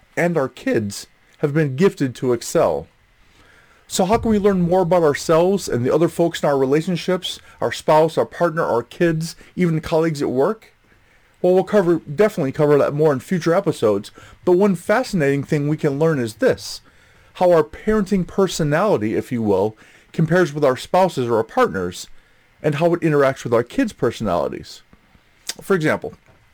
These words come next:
if your personality is very decisive and you feel most comfortable with,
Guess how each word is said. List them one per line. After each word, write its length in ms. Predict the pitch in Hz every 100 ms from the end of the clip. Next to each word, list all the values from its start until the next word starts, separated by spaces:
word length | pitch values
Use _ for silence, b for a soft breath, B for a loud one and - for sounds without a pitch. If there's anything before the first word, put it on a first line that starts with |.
| _ _ _ _ - 160
if 100 | 147
your 100 | 180
personality 520 | 202 185 185 170 151
is 100 | 120
very 240 | 143 147
decisive 720 | 127 123 - 123 - 80 87 - B B B
and 140 | 147
you 80 | 170
feel 260 | 165 180 156
most 440 | 147 165 175 -
comfortable 460 | - 175 143 131 123
with, 220 | 127